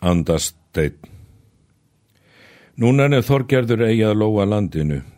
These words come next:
því að henni sýndist það fagurt og að flestu gott. Og er eigi liðu langar stundir, versnaði fjárvaraveðslan Þorbjarnar. Gengur nú fé hans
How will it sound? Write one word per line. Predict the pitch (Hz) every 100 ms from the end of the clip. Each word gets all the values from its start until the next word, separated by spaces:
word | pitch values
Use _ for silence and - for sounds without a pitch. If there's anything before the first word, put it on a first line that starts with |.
| -
því | 87 82
að | 90
henni | 90 82
sýndist | 104 104 92 98 -
það | 92 120
fagurt | 117 95 87 - - -
og | 85 85
að | 85
flestu | - 78 - 87
gott. | 85 90 65 _ - - _ _ _ _ _ _ _ _ _ _ _ _ _ _
Og | 90 95 98
er | 98
eigi | 113 120 117
liðu | 110 113 110
langar | 110 117 113 107
stundir, | - 107 82 76 69 - - _
versnaði | 85 87 87 98 87 82
fjárvaraveðslan | - 107 104 82 80 80 78 71 - 82 76 73 71
Þorbjarnar. | 107 90 - 73 69 67 64 - - _ _ _ _ _ _ _ _ _ _ _ _ _ _
Gengur | - 98 95 95
nú | 92
fé | - 113 107
hans | 104 92 - -